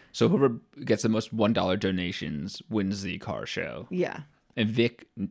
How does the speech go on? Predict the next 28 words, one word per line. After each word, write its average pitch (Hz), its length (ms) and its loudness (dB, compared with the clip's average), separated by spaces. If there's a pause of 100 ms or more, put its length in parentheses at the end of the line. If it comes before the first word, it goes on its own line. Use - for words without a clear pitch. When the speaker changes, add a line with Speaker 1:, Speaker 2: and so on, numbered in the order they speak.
Speaker 1:
is - 120 -12
getting 87 260 -4
no 123 180 4
donations 95 600 0
'cause 101 140 -4
he's 101 160 -4
a 98 60 -6
grumpy 80 360 -8
old 67 160 -12
man. - 320 -18 (540)
Speaker 2:
And, 185 500 -4 (800)
well, 190 320 0
all 175 160 4
right. - 220 -2
So 175 560 4 (580)
at 190 240 4
first, - 1040 2 (340)
when 190 280 2
I 180 200 4
saw 175 300 4
that 180 160 6
there 175 100 6
was 175 160 4
a 170 60 0
car 160 340 2
show 190 440 4
and 175 240 2
that 160 300 0